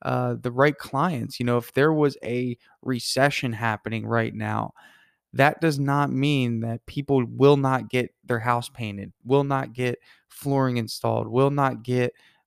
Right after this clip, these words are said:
their roof replaced or whatever it is that you do. Okay, it, that, that's not what it means. It just means that there are those that will get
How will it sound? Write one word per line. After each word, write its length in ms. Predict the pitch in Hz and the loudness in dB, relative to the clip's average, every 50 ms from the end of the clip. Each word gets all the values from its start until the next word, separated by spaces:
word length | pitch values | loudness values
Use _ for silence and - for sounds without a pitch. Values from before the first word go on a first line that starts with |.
| _ - | _ -4
their 160 | - 123 120 | -2 -2 0
roof 420 | 117 131 135 135 131 - - - - _ _ _ _ _ _ _ _ _ _ - | 2 4 4 4 2 0 -6 -14 -20 _ _ _ _ _ _ _ _ _ _ -2
replaced 640 | 131 127 - - - 127 120 110 110 113 - - - | -2 -2 -2 -2 -2 -2 0 0 -2 -4 -6 -4 -4
or 80 | 131 | 0
whatever 360 | 127 131 127 131 131 131 135 131 | 0 2 2 2 2 4 2 2
it 80 | 123 | 2
is 120 | 123 120 - | 2 -2 -4
that 140 | - - - | -8 -4 -2
you 100 | 113 113 | -2 -2
do. 300 | - - 113 113 113 - - _ _ _ _ - - _ _ _ - | 0 0 0 0 -2 -4 -8 _ _ _ _ -20 -20 _ _ _ -8
Okay, 260 | 127 - - 127 123 123 | -6 -2 0 2 2 2
it, 260 | 120 127 127 127 - | 2 2 0 0 0
that, 160 | 131 135 - _ _ _ - | -2 -4 -4 _ _ _ -2
that's 280 | 139 147 143 - - | -2 -2 -2 -2 -2
not 320 | 139 135 139 143 147 139 123 | 2 2 2 2 2 0 -2
what 120 | 135 135 | -2 -2
it 60 | 123 | 0
means. 460 | 127 127 151 180 175 156 143 131 - | 0 0 0 2 2 0 0 -2 -4
It 180 | - 123 123 - | -6 -6 -6 -2
just 240 | - 139 127 - 131 | -2 -2 -2 -2 -4
means 560 | 127 135 165 190 190 180 156 143 131 127 - _ _ _ _ _ _ _ | -2 0 0 0 0 0 0 -2 -4 -6 -10 _ _ _ _ _ _ _
that 340 | 131 131 123 123 120 117 - - _ _ _ _ _ _ _ _ _ | 2 4 4 4 2 0 -4 -10 _ _ _ _ _ _ _ _ _
there 160 | 135 131 127 | 2 4 6
are 200 | 127 123 120 120 | 6 6 6 4
those 420 | 117 120 127 135 151 151 147 139 - | 4 6 6 6 6 4 2 0 -2
that 200 | 139 131 127 123 | -4 -2 -2 -2
will 200 | 123 120 120 - | -4 -4 -8 -6
get 440 | - 135 139 143 165 - - - | 0 2 2 2 2 -2 -8 -16